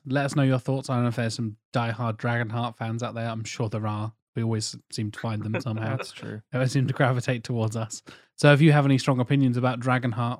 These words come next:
Speaker 1: whether that be the entire franchise for some reason, or Matt's pitch, please do let us know. You can contact us on all the usual social media places. Twitter, while it's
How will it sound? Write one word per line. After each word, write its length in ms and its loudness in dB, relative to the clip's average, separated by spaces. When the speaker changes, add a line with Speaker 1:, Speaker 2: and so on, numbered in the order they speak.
Speaker 1:
whether 200 -4
that 220 -2
be 320 -2
the 160 2
entire 420 0
franchise 640 -4
for 100 -14
some 220 -4
reason, 320 0
or 180 8
Matt's 280 4
pitch, 440 -4
please 220 4
do 120 6
let 120 6
us 140 -4
know. 80 2
You 160 2
can 140 2
contact 440 0
us 100 -2
on 140 2
all 160 8
the 80 8
usual 300 6
social 340 2
media 240 -2
places. 520 2
Twitter, 360 6
while 320 2
it's 280 -2